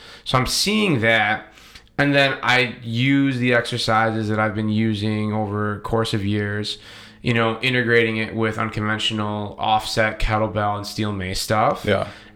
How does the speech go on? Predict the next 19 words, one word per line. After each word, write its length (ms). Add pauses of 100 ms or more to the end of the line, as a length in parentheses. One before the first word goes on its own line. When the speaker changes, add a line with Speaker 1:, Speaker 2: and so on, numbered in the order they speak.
Speaker 1:
And, 600
like, 200 (960)
to 120
a 60
degree, 340
that's 220
been, 160
like, 160
working 340
really 200
well. 380 (180)
Speaker 2:
Yeah, 200 (220)
Speaker 1:
You 80
Speaker 2:
for 60
Speaker 1:
know 60
Speaker 2:
sure. 100
Speaker 1:
what 60
I'm 40
saying? 300